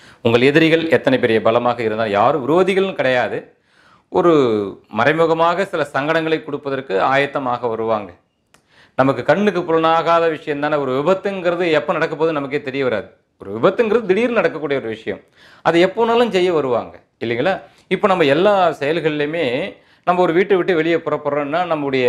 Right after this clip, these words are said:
குலதெய்வத்தை வழிபாடு பண்றோம், விநாயக பெருமானை வழிபாடு பண்ணிக்கிறோம், விரும்ப தெய்வத்தை வழிபாடு பண்ணிக்கிட்டு நல்ல விதமா போயிட்டு நல்ல விதமா வரணும்னு சொல்லி வணங்கிட்டு வெளியே போகிற போது பார்த்தீங்கன்னா, நமக்கு வரக்கூடிய இன்னல்கள் எதுவுமே வரவே வராது. நம்ம நடக்கக்கூடிய ஒரு பாதையிலே நம்ம கவனம் வச்சோம்னாக்கா, போற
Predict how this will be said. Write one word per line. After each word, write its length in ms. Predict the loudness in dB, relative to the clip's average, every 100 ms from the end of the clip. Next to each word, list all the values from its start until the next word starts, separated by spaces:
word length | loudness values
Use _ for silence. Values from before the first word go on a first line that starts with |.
| 2
குலதெய்வத்தை 500 | 0 2 0 -2 -2
வழிபாடு 260 | 0 -2 -2 -4
பண்றோம், 280 | -4 -4 0
விநாயக 320 | 0 2 0
பெருமானை 300 | -4 -4 -4
வழிபாடு 260 | -4 -4 -4
பண்ணிக்கிறோம், 340 | -6 -4 -4 -4
விரும்ப 220 | 0 0 0
தெய்வத்தை 260 | -2 -2
வழிபாடு 260 | 0 -2 -4
பண்ணிக்கிட்டு 320 | -6 -4 -6 -6 -10 -20 _ 0
நல்ல 200 | 2 4
விதமா 220 | 2 2 0
போயிட்டு 220 | -4 -4
நல்ல 120 | -2 0
விதமா 220 | 0 0
வரணும்னு 300 | -4 -6 -8
சொல்லி 140 | -2 0
வணங்கிட்டு 320 | 0 -2 -2 0
வெளியே 180 | 0 0
போகிற 240 | -2 -2 0
போது 120 | 0 -2
பார்த்தீங்கன்னா, 340 | -4 -2 -2 -2 -6 _ _ _ _ _ _ _ _ -2
நமக்கு 220 | 2 4
வரக்கூடிய 340 | 4 4 4 2
இன்னல்கள் 320 | 2 2 2
எதுவுமே 220 | 0 -2 -2
வரவே 240 | -2 -4 -4
வராது. 320 | -6 -8 -10 -20 _ _ _ _ _ _ -2
நம்ம 180 | 2 2
நடக்கக்கூடிய 420 | 2 0 -2 2 2 2
ஒரு 160 | 0 -2
பாதையிலே 400 | -2 -2 -4 -4
நம்ம 160 | -2 0 0
கவனம் 260 | 0 -2
வச்சோம்னாக்கா, 600 | -4 -6 -6 -4 -4 0 0 -2 -6 _ _ _
போற 140 | 2